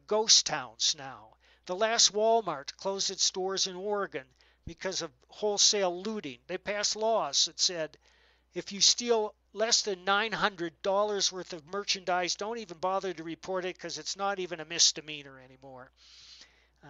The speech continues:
and that's one of the reasons I wrote the book. Uh, and, uh, the reason I wrote, uh, Private American is I said, uh, well, there, there needs to be a Punisher-type character that's true, true to his roots.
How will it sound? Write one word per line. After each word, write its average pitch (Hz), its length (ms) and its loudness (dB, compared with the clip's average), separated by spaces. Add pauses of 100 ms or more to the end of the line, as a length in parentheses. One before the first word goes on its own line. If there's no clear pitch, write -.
(140)
and 185 120 -14
that's 208 200 -6
one 226 80 -2
of 190 60 -8
the 160 60 -10
reasons 143 380 -6
I 135 60 -8
wrote 143 240 -12
the 143 60 -18
book. 139 360 -14 (100)
Uh, 151 200 -16 (120)
and, 147 200 -18 (640)
uh, 143 180 -14 (100)
the 170 80 -10
reason 208 320 0
I 170 140 0
wrote, 170 320 0 (300)
uh, 147 280 -8 (640)
Private 180 300 4
American 170 500 -4
is 156 220 4
I 160 120 -6
said, 165 360 -2 (640)
uh, 170 160 -14
well, 175 240 -10
there, 180 160 -6 (120)
there 165 260 -8
needs 196 240 -2
to 196 60 -2
be 180 100 0
a 165 60 0
Punisher-type 170 760 -2
character 175 420 -6
that's 160 220 -8
true, 190 420 -8
true 196 180 -4
to 160 120 -8
his 147 140 -6
roots. 269 420 -4